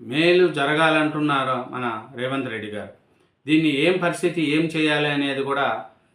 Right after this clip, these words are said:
చాలా వ్యవహారాలుగా నడిపిస్తున్నారండి. కాంగ్రెస్లో కమిటీ కావచ్చు, న్యాయ నిపుణులతో కావచ్చు, అక్కడ కేంద్రంలో పెండింగ్లో ఉండడం ఈ బిల్లు, దీని పరిస్థితి ఏమనేది కూడా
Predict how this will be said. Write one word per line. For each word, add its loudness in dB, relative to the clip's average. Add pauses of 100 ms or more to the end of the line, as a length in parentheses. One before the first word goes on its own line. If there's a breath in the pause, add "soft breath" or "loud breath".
(180)
చాలా 0 (420)
వ్యవహారాలుగా -2
నడిపిస్తున్నారండి. -10
కాంగ్రెస్లో -8 (560 soft breath)
కమిటీ 0 (120)
కావచ్చు, -4
న్యాయ -2
నిపుణులతో -6 (120)
కావచ్చు, -8 (580 soft breath)
అక్కడ -4 (1800)
కేంద్రంలో 0 (200)
పెండింగ్లో 2
ఉండడం -2
ఈ -6 (100)
బిల్లు, -2 (280)
దీని -6
పరిస్థితి -6 (120)
ఏమనేది -2
కూడా 0